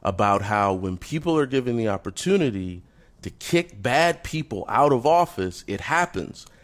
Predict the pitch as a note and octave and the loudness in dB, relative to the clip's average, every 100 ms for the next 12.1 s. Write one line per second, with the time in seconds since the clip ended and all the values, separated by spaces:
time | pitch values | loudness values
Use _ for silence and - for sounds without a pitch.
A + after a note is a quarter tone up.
0 | - - E2+ F#2 A3+ C4 G3 G3+ E3 A#2 | -20 -12 -2 2 4 4 2 0 0 -4
1 | G2+ F#2 - F3+ D#3+ B2+ B2 - D#3+ - | -4 -4 0 0 2 2 0 2 2 0
2 | - - F#3 F3 - D#2 - - - - | -10 0 0 0 -8 -10 -10 -20 -20 -20
3 | - - B2+ C3 C3+ B2 G#2+ - - _ | -20 0 0 2 2 2 -2 -12 -20 _
4 | _ - - - C#4 C#4 - C3 C3+ C#3 | _ -10 -8 2 4 4 2 0 2 0
5 | - A2 G2+ C3+ F#3+ E3 A#2+ G2 - A3+ | 2 0 4 4 4 2 -2 -2 -2 -2
6 | F3+ F#2+ E2 - - F#2+ B2 - B2 A#2 | -2 -4 -8 -14 -8 0 2 2 -2 -2
7 | G2+ F#2 A#2+ G2+ F#2 G2 E2+ F#2+ D#3+ F#3+ | -4 -2 0 0 -4 -10 -8 0 0 0
8 | - F2 - - - - G2 F2+ - - | -4 -8 -10 -20 -20 -12 -8 -6 -2 0
9 | F3+ F#3+ A2+ - F#2 D2+ D2+ - - G2+ | 2 2 -2 -4 -6 -6 -10 -14 -2 0
10 | F#2 F2 F2 E2+ _ _ _ _ _ F#2 | 0 -2 -6 -10 _ _ _ _ _ -2
11 | G#2+ F#2 F2+ E2+ F2 E3+ F#3+ - - - | -2 0 -4 -4 2 4 4 0 -8 -12